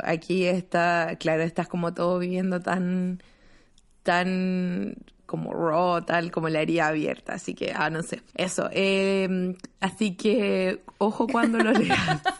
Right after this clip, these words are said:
Speaker 2: Ya,
Speaker 1: Y
Speaker 2: lo
Speaker 1: ten
Speaker 2: recomiendas,
Speaker 1: lista
Speaker 2: pero que ojalá estar como en un, en un
Speaker 1: una,
Speaker 2: estado mental.
Speaker 1: sí,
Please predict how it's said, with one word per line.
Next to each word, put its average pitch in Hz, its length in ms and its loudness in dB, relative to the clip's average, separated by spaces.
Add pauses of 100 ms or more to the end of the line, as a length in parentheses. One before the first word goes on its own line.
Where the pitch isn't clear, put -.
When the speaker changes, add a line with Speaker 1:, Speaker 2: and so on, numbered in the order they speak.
(680)
Speaker 2:
Ya, 320 160 4
Speaker 1:
Y 214 120 4
Speaker 2:
lo 262 100 8
Speaker 1:
ten 240 200 8
Speaker 2:
recomiendas, 247 480 6
Speaker 1:
lista 254 120 6 (180)
Speaker 2:
pero - 120 2
que 285 120 2
ojalá 277 280 2
estar 311 260 -2
como 302 160 2
en 285 100 -2
un, 302 300 -6
en 269 100 0
un 226 100 6
Speaker 1:
una, 226 260 4
Speaker 2:
estado 202 140 6
mental. 226 400 2
Speaker 1:
sí, 254 720 0